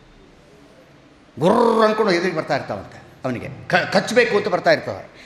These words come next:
ಪಾಪಿಟ್ಟನ್ನು ಕಚ್ಚೇ ಕಚ್ತಾವೆ ಅವು. ಆದರೆ ಕೈಯಲ್ಲಿ ಒಂದು ಕೋಲು ಇತ್ತಂದರೆ ನಾಯಿ ಸ್ವಲ್ಪ ಹಿಂದಕ್ಕೆ ಸರ್ಕೊಳುತ್ತೆ ಅಲ್ವಾ?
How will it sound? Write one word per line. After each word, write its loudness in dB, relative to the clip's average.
ಪಾಪಿಟ್ಟನ್ನು 2
ಕಚ್ಚೇ 4
ಕಚ್ತಾವೆ 4
ಅವು. 0
ಆದರೆ 4
ಕೈಯಲ್ಲಿ 2
ಒಂದು -2
ಕೋಲು 6
ಇತ್ತಂದರೆ 0
ನಾಯಿ 2
ಸ್ವಲ್ಪ 0
ಹಿಂದಕ್ಕೆ -2
ಸರ್ಕೊಳುತ್ತೆ -8
ಅಲ್ವಾ? -6